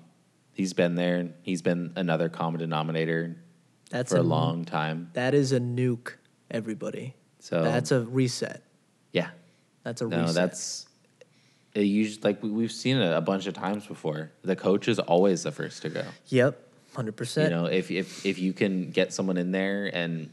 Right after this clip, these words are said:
Speaker 1: a good people manager, they're gonna try it, you know, before they, they've sunk a two hundred million dollar contract into Rudy Gobert already. That's not pretty tradable.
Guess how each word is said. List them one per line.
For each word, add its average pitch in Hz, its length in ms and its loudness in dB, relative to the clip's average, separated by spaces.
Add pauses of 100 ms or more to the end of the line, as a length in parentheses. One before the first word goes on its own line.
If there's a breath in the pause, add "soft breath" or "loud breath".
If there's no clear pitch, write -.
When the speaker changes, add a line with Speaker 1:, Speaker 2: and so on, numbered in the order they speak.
(140)
Speaker 1:
a 90 100 0
good 85 260 0
people 85 300 -6
manager, 95 640 -2 (1600 soft breath)
they're 104 120 4
gonna 156 160 2
try 117 300 4
it, 87 260 4 (240)
you 101 140 -4
know, 101 300 -2 (260)
before 98 340 2
they, 95 320 4
they've 165 460 0
sunk 175 400 -2 (1080)
a 104 60 0
two 139 240 4
hundred 131 220 6
million 101 320 4
dollar 92 240 4
contract 85 500 -4
into 78 140 -4
Rudy 78 180 -2
Gobert 76 280 -2
already. 78 440 -2 (420)
That's 92 220 -2
not 117 180 0
pretty 117 200 2
tradable. 87 460 0